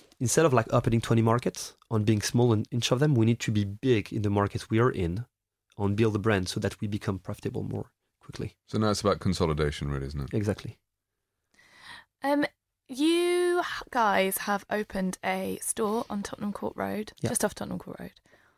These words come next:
Speaker 3: on Charing Cross Road. Um, so y-, you're an example of Clicks moving into bricks. Is this something that's gonna become more common? Is this,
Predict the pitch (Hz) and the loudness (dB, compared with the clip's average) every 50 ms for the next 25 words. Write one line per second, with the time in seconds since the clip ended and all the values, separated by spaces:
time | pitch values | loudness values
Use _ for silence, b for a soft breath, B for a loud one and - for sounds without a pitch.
0 | b b - - 180 175 202 247 - - 202 175 165 - - - - 175 170 160 | b b -12 -8 -8 -8 -8 -8 -6 -4 -4 -4 -6 -8 -10 -10 -10 -10 -10 -12
1 | - - B B B B B B B - 208 208 202 202 202 202 - - _ _ | -14 -16 B B B B B B B 2 4 4 4 4 4 2 2 -2 _ _
2 | _ _ _ _ _ _ _ _ _ _ _ _ - - - 226 233 226 - - | _ _ _ _ _ _ _ _ _ _ _ _ -4 -2 0 0 0 0 -2 -2
3 | 214 254 262 262 254 240 220 - 233 233 214 - - - - - 190 190 190 185 | 0 2 2 2 2 0 -2 -2 -2 -4 -4 -4 -6 -6 -6 -6 -6 -4 -2 -2
4 | 185 - - _ _ - - - 277 - - _ - - - - 196 185 180 - | -4 -6 -8 _ _ -14 -8 -6 -4 -4 -6 _ -14 -14 -12 -8 -8 -8 -8 -8
5 | 185 185 208 - 165 175 - 208 - - 269 269 - - _ _ _ - - - | -8 -8 -6 -6 -6 -8 -8 -10 -10 -8 -8 -8 -8 -8 _ _ _ -12 -10 -10
6 | - - B B B B B - 220 220 254 - - 285 262 - - 262 254 247 | -10 -10 B B B B B -6 -4 -2 0 2 2 2 0 0 -2 -2 -2 -2
7 | - - - 226 233 220 220 - 202 226 208 208 202 202 - - 202 190 196 202 | -2 0 0 0 0 0 -2 -2 0 0 2 2 0 0 0 0 0 2 2 0
8 | 202 196 190 - 190 - - | -2 -2 -2 -4 -6 -6 -6